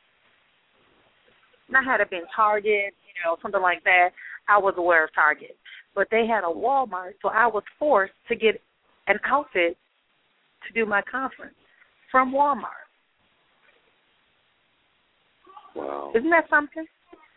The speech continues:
Speaker 2: Yeah, that's
Speaker 1: No
Speaker 2: awesome.
Speaker 1: one even noticed.
Speaker 2: That's awesome.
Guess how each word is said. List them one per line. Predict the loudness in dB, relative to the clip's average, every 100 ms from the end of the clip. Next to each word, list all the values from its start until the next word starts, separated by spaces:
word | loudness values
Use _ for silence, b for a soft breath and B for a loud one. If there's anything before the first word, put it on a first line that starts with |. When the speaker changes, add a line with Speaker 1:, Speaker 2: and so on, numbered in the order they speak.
| _ _ _ _ _ _ _ _ -14
Speaker 2:
Yeah, | -10 -4
that's | 0
Speaker 1:
No | 4 6
Speaker 2:
awesome. |
Speaker 1:
one | 6 4
even | -2 -4 -4 -4
noticed. | 0 2 2 0 -4 _ _ _ _ _ _ _ _ _ _ _ _ _ _ _ _ _
Speaker 2:
That's | -20 -16
awesome. | -12 -10 -12 -12 -12